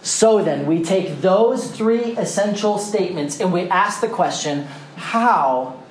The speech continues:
am I sanctified?" When we understand that the Spirit is the one that sanctifies us, then we have to ask the question, "So what then do I do?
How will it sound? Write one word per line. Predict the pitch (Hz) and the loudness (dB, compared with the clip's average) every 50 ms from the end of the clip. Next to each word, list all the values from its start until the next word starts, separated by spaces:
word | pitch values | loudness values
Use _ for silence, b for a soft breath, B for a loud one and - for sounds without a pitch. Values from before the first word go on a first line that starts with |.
| - - - - - - - - - - - | -14 -14 -14 -16 -20 -20 -20 -20 -12 -4 0
am | 190 185 175 165 | 0 2 2 2
I | 156 151 | 0 0
sanctified?" | 139 - 151 135 127 110 - 110 - - 85 - - - - - - - - - - - - - - - - - - - - - - - - - - - - - - - - - - - - - - - - - - - - - - - - - - | -2 -2 -2 -2 -2 -4 -8 -10 -12 -12 -12 -12 -14 -16 -18 -20 -20 -20 -20 -20 -20 -20 -20 -20 -20 -20 -20 -20 -20 -20 -20 -20 -20 -20 -20 -20 -20 -20 -20 -20 -20 -20 -20 -20 -20 -20 -20 -20 -20 -20 -20 -20 -20 -20 -20 -20 -20 -20 -20 -10 0
When | - 180 190 196 190 | 2 2 2 4 4
we | 185 185 185 185 - | 4 4 2 2 2
understand | 214 220 240 262 262 277 277 226 - - 240 233 220 190 170 160 160 | 2 4 4 4 4 2 2 0 0 2 2 2 2 2 0 0 0
that | - 180 180 - | 0 0 0 0
the | 185 175 | -2 -2
Spirit | - - - - - 214 220 247 262 269 277 269 - - | -2 -2 -4 -6 -2 0 2 2 4 4 4 4 2 0
is | 240 220 196 | 0 0 2
the | - 226 | 2 4
one | 220 220 226 220 214 | 4 4 4 4 2
that | 214 - | 2 0
sanctifies | - - - - 226 226 220 220 - - - - - 143 135 131 127 - 143 | -2 -4 0 0 0 2 2 2 2 0 -2 -2 -2 -2 -2 -2 -2 -4 -4
us, | 139 139 - | -4 -4 0
then | - 175 175 | 0 0 2
we | 180 165 | 2 2
have | 165 196 214 - - | 2 2 0 0 0
to | 220 196 | 0 2
ask | 196 185 180 - | 2 0 0 -2
the | 202 | -4
question, | - - 185 160 - - 160 156 156 | -4 0 0 0 0 -2 -4 -4 -4
"So | 147 - 180 170 160 | -2 0 2 2 2
what | 151 151 165 202 226 220 220 - - | 2 2 4 4 4 2 0 -4 -6
then | 175 151 151 139 131 123 135 127 B B B B B B 160 | -2 -2 0 0 0 -2 -4 -6 B B B B B B -2
do | 156 170 185 190 196 196 208 208 202 | 2 4 4 6 6 4 4 4 2
I | 185 170 165 160 160 160 160 | 2 2 2 4 2 2 0
do? | 151 135 - - 160 143 117 110 107 104 | 0 -2 0 2 2 2 2 -2 -4 -6